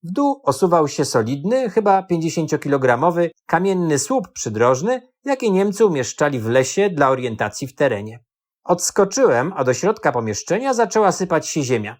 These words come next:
Gdy na podłodze utworzył się solidny kopczyk, podeszliśmy w trójkę do dziury.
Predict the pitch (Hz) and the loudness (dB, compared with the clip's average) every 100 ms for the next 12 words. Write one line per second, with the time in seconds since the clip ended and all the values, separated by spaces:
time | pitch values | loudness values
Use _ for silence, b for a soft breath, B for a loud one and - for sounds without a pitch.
0 | _ _ _ - 117 127 117 113 165 214 | _ _ _ -8 -2 0 0 0 2 2
1 | 143 113 - 185 135 120 - 123 180 113 | 2 0 0 0 0 -4 -4 -4 -4 -6
2 | 101 147 - 277 269 - - 285 285 - | -2 -2 -2 -6 -8 -12 -8 0 2 2
3 | 254 190 214 - - 139 147 139 127 110 | -2 -4 -2 -2 0 0 0 0 0 0
4 | 107 110 | -4 -4